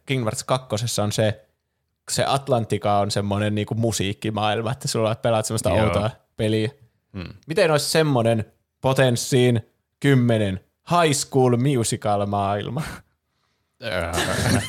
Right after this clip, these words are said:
Speaker 2: Mä, mä poistasin Kingdom Heartsin, silloin se saman tien mun pleikkarin kovaa levyiltä, jos mä näkisin,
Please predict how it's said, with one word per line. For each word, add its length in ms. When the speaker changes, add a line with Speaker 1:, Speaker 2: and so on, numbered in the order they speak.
Speaker 2:
Mä, 420
mä 200
poistasin 600
Kingdom 260
Heartsin, 200
silloin 180
se 80
saman 320
tien 280
mun 280
pleikkarin 480
kovaa 300
levyiltä, 400
jos 200
mä 160
näkisin, 440